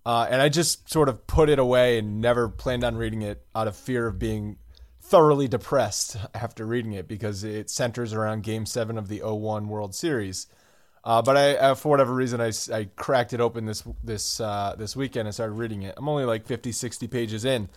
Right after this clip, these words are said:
But there was something in the very beginning of the book that, that made my stomach churn. Um, so obviously it's foreshadowing, uh, to what will later happen in the book.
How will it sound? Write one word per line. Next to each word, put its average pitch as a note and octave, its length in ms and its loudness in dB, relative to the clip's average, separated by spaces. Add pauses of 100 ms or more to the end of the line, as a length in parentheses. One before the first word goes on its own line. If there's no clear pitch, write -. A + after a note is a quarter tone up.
(420)
But C#3 200 2
there D#3 100 6
was D3+ 160 2
something E3+ 420 2
in D#3+ 60 2
the D#3 80 2
very C3 340 2
beginning C3 460 -2
of B2 140 0
the A#2 80 -4
book A#2 400 -2 (480)
that, A#2 340 2 (100)
that A2 240 -2
made A#2 240 -4
my G#2+ 140 -2
stomach G#2 720 -6
churn. G2 640 -8
Um, G#2+ 640 -4 (400)
so - 200 0
obviously D#3 400 6
it's C3+ 140 -4
foreshadowing, G#2+ 920 0
uh, G2 300 -8
to A2 120 -10
what G2+ 300 -6
will G#2 120 -6
later G2+ 260 -6
happen G2+ 280 -8
in F#2+ 80 -10
the F#2 80 -10
book. F#2+ 320 -10